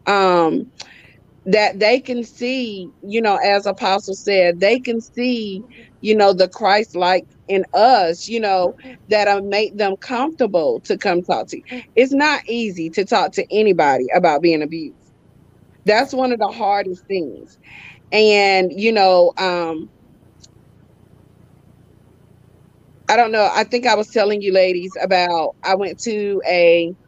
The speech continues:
um, awareness, and, you know, the pastor was saying, "Well, the young lady should have just prayed about it."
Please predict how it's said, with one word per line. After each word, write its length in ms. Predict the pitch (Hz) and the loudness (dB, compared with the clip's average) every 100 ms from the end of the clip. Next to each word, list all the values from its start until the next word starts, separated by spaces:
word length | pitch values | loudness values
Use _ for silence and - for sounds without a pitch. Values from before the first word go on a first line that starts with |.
| _ _ _ | _ _ _
um, 200 | 190 190 | 0 2
awareness, 760 | 165 185 202 233 185 110 - - - | 2 2 2 2 0 -4 -14 -14 -6
and, 380 | 196 190 185 | 0 0 0
you 100 | 190 | 0
know, 160 | 208 180 | 0 2
the 120 | 175 | 0
pastor 400 | 185 185 196 - | 0 -2 -2 -4
was 160 | 185 190 | -6 -4
saying, 340 | 196 180 175 | -4 -4 -4
"Well, 240 | 180 175 170 | -4 -4 -6
the 80 | - - | -20 -20
young 200 | 196 381 | -18 -14
lady 160 | - - - | -12 -12 -16
should 240 | - 196 | -6 -2
have 100 | 180 | 0
just 320 | 175 185 185 | 2 0 -2
prayed 320 | - 247 277 | 0 2 2
about 340 | 214 165 143 | 0 -2 -4
it." 80 | - | -6